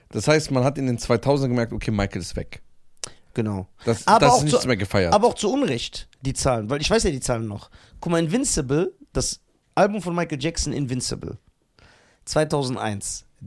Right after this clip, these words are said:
Speaker 2: der schon einen erheblichen Image-Schaden hatte, weil dreiundneunzig kamen die ersten Vorwürfe,
Speaker 1: Vorwürfe.
Speaker 2: ja,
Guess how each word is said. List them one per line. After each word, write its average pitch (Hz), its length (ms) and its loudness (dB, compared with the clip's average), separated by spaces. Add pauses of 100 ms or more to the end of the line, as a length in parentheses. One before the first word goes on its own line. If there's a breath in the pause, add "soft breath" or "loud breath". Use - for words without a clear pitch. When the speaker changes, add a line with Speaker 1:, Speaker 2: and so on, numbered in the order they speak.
(360)
Speaker 2:
der 175 180 6
schon 190 280 -2
einen 151 240 -2
erheblichen 180 880 -4
Image-Schaden 117 680 -2
hatte, 107 300 -10
weil 120 120 0
dreiundneunzig 151 680 -2
kamen 151 200 -2
die - 140 -6
ersten 147 640 -2
Vorwürfe, 127 560 2
Speaker 1:
Vorwürfe. 131 200 -2
Speaker 2:
ja, 117 220 0